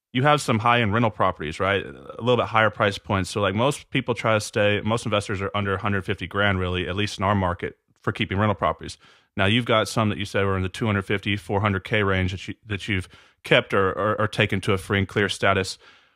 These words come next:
What is, what is your thought process on the higher end rental properties? Um, 'cause this is something not a lot of people talk about 'cause not many people do it. So h-, how did you go about getting those free and clear properties? Did you kind of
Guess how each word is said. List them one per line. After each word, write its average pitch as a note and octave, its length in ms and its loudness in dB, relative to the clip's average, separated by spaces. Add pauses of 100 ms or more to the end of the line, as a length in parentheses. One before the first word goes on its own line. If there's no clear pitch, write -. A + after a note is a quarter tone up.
(280)
What A#2+ 260 2
is, C#3+ 300 0 (420)
what C3 180 -2
is D#3 120 2
your C3 80 2
thought C3 260 2
process A2+ 380 0
on G2+ 140 2
the G2 60 0
higher G#2+ 280 2
end F#2+ 120 2
rental G#2+ 180 0
properties? F#2 600 -4 (120)
Um, F2+ 640 0
'cause G#2 120 -2
this A#2 140 -2
is G#2 80 -2
something G2+ 300 0
not G2 260 -2
a G#2 220 -6
lot G2 80 -2
of F#2+ 80 -4
people - 180 -6
talk A2+ 260 0
about F#2+ 220 -4
'cause G2+ 140 -10
not G2+ 100 0
many F#2+ 100 0
people G2 220 -6
do A2 220 0
it. - 100 -2
So G#2 220 -4
h-, A#2+ 80 -8 (100)
how - 300 0
did C3+ 140 2
you B2 100 0
go A#2 120 2
about G#2+ 420 2 (180)
getting A#2+ 240 4
those F#2+ 160 2
free G#2+ 180 -4
and G2 80 -2
clear G2 140 -4
properties? F#2+ 560 0 (380)
Did F#2 140 -2
you G2 220 0
kind A2 220 2
of G2 160 -2